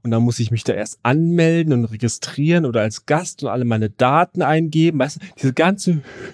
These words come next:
Hürde ist ja auch, was Urban Sport so spannend macht. Du scrollst durch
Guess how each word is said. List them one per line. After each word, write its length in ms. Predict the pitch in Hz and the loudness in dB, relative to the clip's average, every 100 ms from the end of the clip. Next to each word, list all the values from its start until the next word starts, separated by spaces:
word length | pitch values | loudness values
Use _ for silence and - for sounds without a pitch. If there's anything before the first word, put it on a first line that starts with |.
| _ | _
Hürde 400 | - 180 143 139 | 0 0 0 -2
ist 140 | - 147 | -4 -4
ja 60 | |
auch, 80 | 131 | -2
was 140 | 127 - | -2 0
Urban 180 | 127 | -2
Sport 360 | 123 - 143 - | -2 0 0 0
so 240 | 110 104 101 120 | -4 -4 -6 -14
spannend 340 | - 113 104 | -6 -4 -4
macht. 240 | 101 139 - - - - - | -2 -4 -4 -18 -20 -18 -10
Du 80 | |
scrollst 520 | 117 - 131 156 - - | -8 -2 0 0 -2 2
durch 300 | 151 185 | 4 2